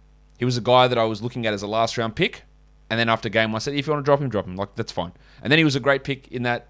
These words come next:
after that second game, he was awesome. I don't think he's gonna be some super high upside player, but he's a solid ad for at least, you know, Sunday's game, which, you know, you're probably not gonna get that done before this video is, uh, out.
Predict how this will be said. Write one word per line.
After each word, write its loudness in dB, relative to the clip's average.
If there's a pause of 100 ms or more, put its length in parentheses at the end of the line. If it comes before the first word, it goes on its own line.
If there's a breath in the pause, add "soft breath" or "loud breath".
after 0
that -2
second -2
game, 2
he 0
was 2
awesome. 0 (420 loud breath)
I 8
don't 6
think -2
he's -2
gonna 2
be -2
some -6
super -2
high 2
upside -2
player, -4 (1000)
but 0
he's 2
a -4
solid 4
ad 6
for -2
at -4
least, -6
you -6
know, -2
Sunday's -2
game, -4 (120)
which, -8
you -8
know, -8 (380)
you're -8
probably 0
not -6
gonna -6
get -6
that -4
done -2
before -6
this -10
video -2
is, -4
uh, -2
out. 0